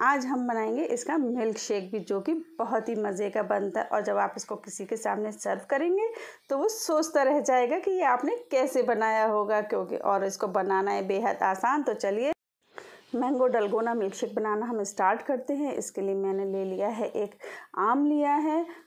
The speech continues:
मैंने बड़े साइज़ का आम लिया है और इसको मैंने अच्छे से वॉश कर लिया है। वॉश करने के बाद में अब हम इसको छील लेंगे और छीलने के बाद में इसको हम छोटे-छोटे पीसेस में इसको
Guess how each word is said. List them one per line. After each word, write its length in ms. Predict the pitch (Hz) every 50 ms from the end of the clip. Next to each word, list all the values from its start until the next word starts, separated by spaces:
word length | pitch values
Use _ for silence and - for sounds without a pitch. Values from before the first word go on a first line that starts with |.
| -
मैंने 240 | 214 220 220 220 220
बड़े 260 | 208 202 208 240 262
साइज़ 320 | - - 269 269 320 320 -
का 120 | - 311
आम 220 | 285 285 294 294 285
लिया 200 | 285 285 294 294
है 220 | 269 277 320 311
और 220 | - - 226 208
इसको 340 | 208 196 - - - 214 202
मैंने 240 | 190 202 196 214 254
अच्छे 280 | - 220 220 - 190 180
से 200 | - 440 480 392
वॉश 280 | 302 196 208 - - -
कर 160 | - 208 202
लिया 320 | 208 196 196 196 196 196
है। 280 | 202 233 196 196 196 196 - - - - - _ -
वॉश 200 | 190 196 196 196
करने 280 | - 208 202 208 208 202
के 80 | 214
बाद 200 | 202 202 196 202
में 120 | 214 208 - -
अब 80 | 220
हम 220 | 233 247 262 240 226
इसको 340 | 220 220 - - 220 226 226 226 - - _ _ _ - -
छील 240 | - 240 247 277
लेंगे 460 | 294 302 311 311 311 302 302 311 339 -
और 260 | - - - 226 - -
छीलने 320 | - 302 320 381 359 330
के 120 | 254 269
बाद 260 | 202 196 196 185 185 220
में 100 | 240 - -
इसको 240 | - - - 233 214
हम 220 | 220 233 440 453 -
छोटे-छोटे 500 | - 311 247 254 240 - 214 196 190 226
पीसेस 400 | 220 - 214 220 208 202 196 185
में 180 | 208 214 208
इसको 220 | 196 190 - -